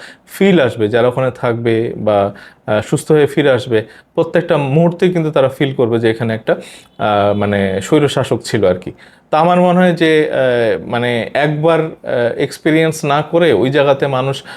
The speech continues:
বারবার এক্সপেরিয়েন্স, আহ, করুক, বারবার যাক।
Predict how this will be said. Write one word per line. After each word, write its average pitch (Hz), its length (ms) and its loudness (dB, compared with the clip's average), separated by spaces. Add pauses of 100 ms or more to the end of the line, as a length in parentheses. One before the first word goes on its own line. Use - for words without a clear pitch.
(160)
বারবার 135 580 2
এক্সপেরিয়েন্স, 127 680 -6
আহ, 113 340 -2
করুক, 127 320 -2 (180)
বারবার 120 440 0
যাক। 113 220 0